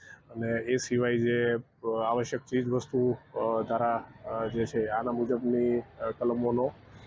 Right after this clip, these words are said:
ગુનો જે છે એ આમાં, અ, તમામ જે કંપનીઓ નર્મદા એગ્રો છે, યુનિટી, અ, એગ્રોટેક છે, અ, આ તમામ વિરુદ્ધમાં ગુનો દાખલ કરવામાં આવેલો છે અને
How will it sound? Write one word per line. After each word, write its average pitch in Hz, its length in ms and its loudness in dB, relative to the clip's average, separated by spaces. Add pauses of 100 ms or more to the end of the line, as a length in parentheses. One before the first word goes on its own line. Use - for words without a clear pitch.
(220)
ગુનો 131 240 4
જે 120 180 4
છે 120 140 -4
એ 113 200 4
આમાં, 117 540 -2
અ, 107 440 -2
તમામ 123 360 -2
જે 120 120 0
કંપનીઓ 120 500 0
નર્મદા 120 400 0
એગ્રો 120 320 0
છે, 120 160 -10
યુનિટી, 117 640 -2
અ, 113 600 -4
એગ્રોટેક 113 420 0
છે, 117 200 -4
અ, - 680 -10
આ 117 300 0
તમામ 123 300 0
વિરુદ્ધમાં 120 340 2
ગુનો 113 180 0
દાખલ 120 300 0
કરવામાં 123 380 2
આવેલો 131 280 2
છે 147 140 0
અને 127 520 -2